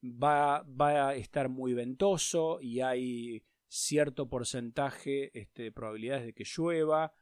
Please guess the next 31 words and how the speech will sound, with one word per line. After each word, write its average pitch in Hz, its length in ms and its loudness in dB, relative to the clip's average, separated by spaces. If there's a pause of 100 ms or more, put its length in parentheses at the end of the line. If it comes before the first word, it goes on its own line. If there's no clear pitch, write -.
(180)
hacia 120 280 -8
la 113 80 -8
madrugada", 127 720 0
etcétera, 85 580 -12 (220)
¿ok? 113 200 -6 (800)
Eh, 120 220 -12
el 123 140 -4
asistente 135 540 -6
personal. 107 480 -10 (240)
En 175 160 2
iPhone, 214 400 2
obviamente, 135 500 -4
si - 160 -10
vos 113 220 -6
sos 107 180 -10
del 104 220 -12
club 127 480 -4
y 104 140 -14
fanático 117 840 -8 (320)
de 117 120 -12
los 107 300 -12
iPhone, 165 460 -6
también 139 500 0
hay 123 120 -4
una 123 140 -2
herramienta 143 640 -2
idéntica 202 680 2
que - 80 -12
se - 140 -12
llama 139 280 -6
Siri, 170 500 -2